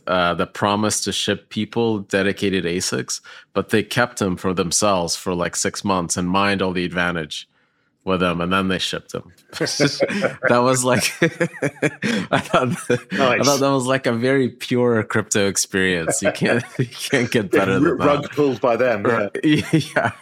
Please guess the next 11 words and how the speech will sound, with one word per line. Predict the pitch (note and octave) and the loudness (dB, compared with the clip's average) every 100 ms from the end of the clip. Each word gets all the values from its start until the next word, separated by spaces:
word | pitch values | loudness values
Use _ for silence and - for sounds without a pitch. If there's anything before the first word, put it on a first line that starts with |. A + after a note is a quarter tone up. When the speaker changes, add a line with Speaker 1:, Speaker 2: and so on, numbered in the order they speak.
| A#2 A#2 A2 - - - - - A#2+ | -10 -4 -4 -4 -8 -8 -10 -2 2
Speaker 1:
in | A#2 | 4
the, | B2 A#2+ B2+ | 4 4 2
in | B2 | 2
the | B2 | 2
early | A2+ A#2+ A2 | 2 2 2
days, | G2 F#2 F2 F2 | 2 2 0 -2
basically. | F2+ F#2+ F2 - - F#2 E2+ E2+ - - _ - | -2 -2 0 -4 -2 -2 -2 -6 -18 -20 _ 0
But, | C3 C3+ | 2 4
like, | C#3+ C3 C3+ | 2 2 2
what | C3 | 4
I | C3 B2+ A#2+ A2+ | 4 4 4 2